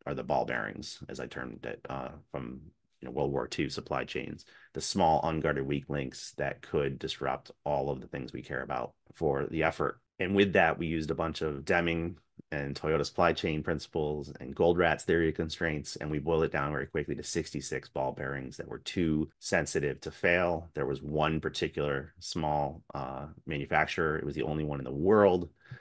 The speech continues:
that made this particular th-, thing. Three of the top candidates, uh, to save millions of Americans and people internationally depended on this one sole source manufacturer. And, uh, when we finally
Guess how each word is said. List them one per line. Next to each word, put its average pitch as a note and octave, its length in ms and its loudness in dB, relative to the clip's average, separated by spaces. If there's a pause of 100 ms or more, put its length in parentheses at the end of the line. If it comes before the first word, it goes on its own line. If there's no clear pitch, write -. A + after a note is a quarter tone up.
(200)
that D2 100 0
made D2+ 180 2
this C#2+ 120 -2
particular D2 400 -4
th-, D#2 420 0
thing. D#2+ 400 0 (180)
Three E2+ 240 4
of D#2+ 80 8
the D#2 60 2
top D2 280 0
candidates, D2+ 720 -4
uh, C#2 160 -4
to D2+ 120 -6
save D2 300 -2
millions C#2+ 340 -4
of C2+ 80 -6
Americans C#2 760 -6
and C2 240 -10 (260)
people D2 220 -6
internationally C#2 800 -2
depended A2 320 4
on F#2+ 140 8
this E2+ 120 2
one E2 600 2
sole E2+ 260 2
source D#2 300 0
manufacturer. C#2+ 760 -2 (140)
And, C2+ 300 -2
uh, C2 180 -2
when C2+ 120 -2
we C#2 100 -2
finally D2 420 0